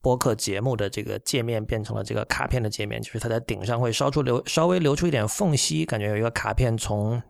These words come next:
屏幕的下面往上推了出来。呃，至于 Castro，它的变化我觉得还比较有趣，因为它是比较充分地思考了这个I O S十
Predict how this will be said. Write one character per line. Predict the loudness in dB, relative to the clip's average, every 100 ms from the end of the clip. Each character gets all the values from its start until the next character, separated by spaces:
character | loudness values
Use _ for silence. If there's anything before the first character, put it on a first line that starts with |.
| -14 -18 -10
屏 | -4 -2
幕 | 0
的 | -2 0
下 | 0 4 4
面 | 4 2
往 | 0 0
上 | -2
推 | 0 0
了 | 0
出 | -2 -8
来。 | -12 _ -20 _ _ -20 -20 -20 -20 -20 -20 -20 _
呃， | 4 6 6 6 4 4 4 2
至 | 4 4
于 |
Castro， | 6 6 6 6 6 6
它 | 8 6
的 | 6
变 | 4 2 4
化 | 4 6 6
我 | 4
觉 | 2 2
得 | 4 4
还 | 2 0
比 | 0 2
较 | 4
有 | 2
趣， | 2 0 0
因 | 0
为 | 0
它 | 2 2
是 | 2 2 4 4 2 0
比 | 2
较 | 2 2
充 | 2 2
分 | 4 4
地 | 4 4 2 -2 -2
思 | 0 0 0
考 | 2 4 2 2
了 | -2
这 | -2 -4
个 | -2 -4 -2
I | 2 4
O |
S | 4 2 2
十 | 2 2 2 0